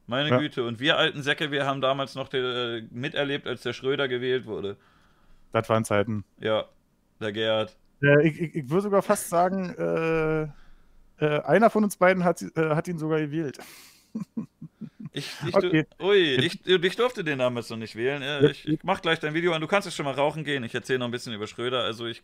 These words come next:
Speaker 1: muss gestehen, ich, äh, ich habe sogar einmal in meinem Leben die S P D gewählt. Also, äh, ich,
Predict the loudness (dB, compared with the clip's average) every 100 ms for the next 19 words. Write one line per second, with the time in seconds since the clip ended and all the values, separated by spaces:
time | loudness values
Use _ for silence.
0 | -10 -10 -10 -12 -6 -4 -6 -10 -20 _
1 | _ _ _ _ -6 -6 -6 -8 -2 -2
2 | -2 -4 _ _ _ _ _ _ _ _
3 | -6 -4 -4 -6 -4 -4 -4 -4 -2 -2
4 | -2 -4 -2 -2 -2 -6 -8 -8 -6 -6
5 | -6 -8 -8 -10 -12 _ _ _ _ _
6 | _ _ _ _ _ _ _ _ -12 -10
7 | -10 -6 -6 -4 -6 -8 -20